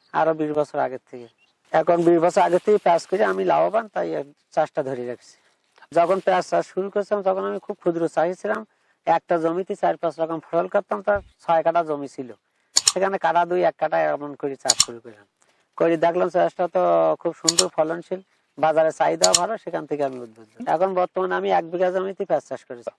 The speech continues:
তেত্রিশ শতাংশ এক বিঘা। এই এক বিঘা জমিতে পেঁয়াজ চাষ করতে কমপক্ষে পঁচিশ থেকে আঠাশ হাজার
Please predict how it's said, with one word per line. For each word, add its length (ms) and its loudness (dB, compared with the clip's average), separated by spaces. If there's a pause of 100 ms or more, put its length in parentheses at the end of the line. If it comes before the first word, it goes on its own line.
(100)
তেত্রিশ 340 -2
শতাংশ 420 0
এক 180 -2
বিঘা। 240 -12 (160)
এই 80 2
এক 180 0
বিঘা 180 4
জমিতে 220 2
পেঁয়াজ 280 0
চাষ 200 -4
করতে 320 -2
কমপক্ষে 540 -4
পঁচিশ 360 -2
থেকে 140 -6
আঠাশ 300 -4
হাজার 160 -2